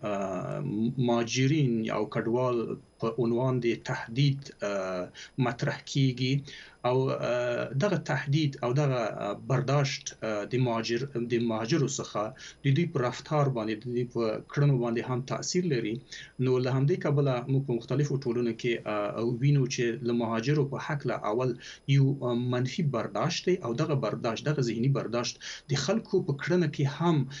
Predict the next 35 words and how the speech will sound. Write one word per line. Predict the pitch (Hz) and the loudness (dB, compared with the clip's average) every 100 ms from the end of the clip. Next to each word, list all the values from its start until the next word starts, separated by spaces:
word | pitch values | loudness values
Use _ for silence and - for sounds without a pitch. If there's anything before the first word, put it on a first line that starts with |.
| - - | -16 -6
اه، | 123 113 104 101 101 | 0 0 0 -2 -2
انعکاس، | 131 123 110 165 175 - - | 0 0 0 -2 -2 -6 -4
اه، | 135 | -2
پیدا | 139 135 131 | 0 0 0
کوي | 131 135 131 131 | 0 0 2 2
او | - 117 113 | 0 -2 -2
خلک | - - 139 135 143 123 | -2 0 0 0 -4 -6
تبعیض‌آمیزه | - 127 135 120 117 139 139 | -4 -2 -2 -2 0 2 0
رفتار | 110 110 - 135 - | -2 -6 -2 -2 -2
کوي. | - 101 101 104 - - - - | -4 -4 -4 -6 -10 -12 -8 0
البته | 147 190 214 190 | 2 2 2 0
په | - 151 | 0 2
وروستیو، | 139 139 139 180 175 147 | 2 2 2 2 4 2
اه، | 135 117 110 107 - | 0 0 -2 -4 -2
کلونو | 139 143 120 | 2 4 2
کې، | 95 107 98 95 | -2 -4 -4 -2
اه، | 104 101 101 | -4 -4 -2
موږ | 123 143 135 | 2 4 4
داسې، | 151 147 151 135 135 | 0 0 0 0 -2
اه، | 110 104 101 101 120 117 - | -4 -4 -4 -6 -8 -12 -8
قوانین | - 113 120 139 | -2 0 4 4
لرو | 131 135 135 | 4 2 0
چې | - | -2
د | 117 117 | -4 -2
اروپایي | - - 113 135 | -4 -2 0 0
ل-، | 123 110 110 - 104 - | -2 -6 -4 -4 -6 -8
ټولنې | - 113 131 120 - | -4 0 2 2 -4
څخه، | - 95 | -6 -6
اه، | 90 - - - - - 113 | -6 -8 -14 -14 -14 -4 -2
سرچینه | 107 - - - 131 - | 0 -4 -2 0 2 2
اخلي | 151 - 160 151 | 0 0 0 0
او | 147 113 110 - _ | 0 -2 -4 -8 _
پس | 196 - | -4 0
له | 143 | 0
هغه | 120 123 117 104 | 0 0 -2 -2